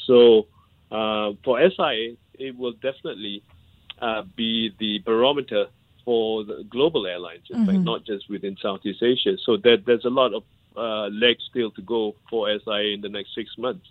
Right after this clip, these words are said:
Speaker 2: Mm.
Speaker 1: Beyond that, however, uh, we don't know because, uh, a lot depends on geopolitics. A lot of it depends
Speaker 2: Right.
Speaker 1: on, uh, if we get into a recession and, and all that stuff.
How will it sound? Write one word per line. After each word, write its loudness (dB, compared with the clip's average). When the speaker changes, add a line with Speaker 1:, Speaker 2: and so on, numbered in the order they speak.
Speaker 2:
Mm. -2
Speaker 1:
Beyond 6
that, 2
however, -8
uh, -12
we -12
don't 0
know -8
because, -2
uh, 0
a -2
lot 0
depends -4
on -8
geopolitics. -2
A -14
lot -2
of -6
it -6
depends 0
Speaker 2:
Right. -2
Speaker 1:
on, -2
uh, -2
if -2
we -2
get 4
into -2
a 0
recession -4
and, -8
and -8
all -2
that -2
stuff. -8